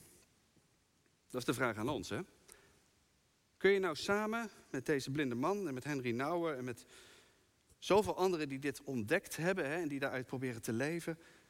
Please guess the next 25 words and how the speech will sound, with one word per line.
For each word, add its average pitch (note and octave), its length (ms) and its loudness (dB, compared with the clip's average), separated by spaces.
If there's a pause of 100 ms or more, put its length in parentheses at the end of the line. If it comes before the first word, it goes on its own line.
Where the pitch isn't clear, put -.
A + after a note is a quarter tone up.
(240)
kun A3+ 220 2
jij A3 220 0
die G3 160 -2
liefde G#3 380 0
van F#3 200 2
God - 500 -2
in F3 260 2
Christus - 640 -4
zien? A#2 420 0 (1400)
Wat C4 160 0
is - 120 0
er A3 60 2
voor G3 140 0
nodig? G#2+ 480 -2 (1160)
Dat - 280 -4 (140)
jij A3 500 2 (480)
met - 100 -8
die B2+ 140 0
blinde F3 360 0
man A3+ 340 0
kunt E3 240 2
zeggen, G3+ 380 2 (880)
"Ik - 320 -4
was G#3+ 300 4
blind, B3+ 480 2